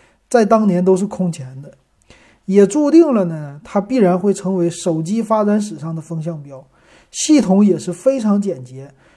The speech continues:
对比同时期各品牌旗舰产品，可以说是领先了一个时代也不为过。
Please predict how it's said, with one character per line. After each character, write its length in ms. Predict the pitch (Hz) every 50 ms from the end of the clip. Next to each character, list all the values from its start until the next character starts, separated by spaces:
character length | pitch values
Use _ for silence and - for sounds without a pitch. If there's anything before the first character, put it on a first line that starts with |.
| _ _ _
对 200 | - 294 294 262
比 140 | 202 185 180
同 280 | 175 - - 208 269
时 160 | 294 - 254 240
期 320 | 208 - 202 202 185 190
各 260 | 185 - 302 320 302
品 220 | 208 - 185 170 160
牌 220 | 147 147 151 156
旗 240 | 156 - - 160 165
舰 180 | 170 214 202
产 200 | 175 156 156 147 147
品， 100 | 147 135 _
可 140 | _ - 170
以 80 | 170 160
说 220 | 156 151 151 151
是 160 | 139 147 147
领 280 | 147 147 160 160 156 151
先 220 | 139 - 190 185
了 80 | 190 190
一 160 | 190 165 170
个 100 | 175 185
时 200 | 180 - - 151
代 200 | 160 175 175 160 -
也 120 | 143 151 143
不 180 | 135 151 151
为 140 | 147 139 135 135
过。 220 | - 170 160 -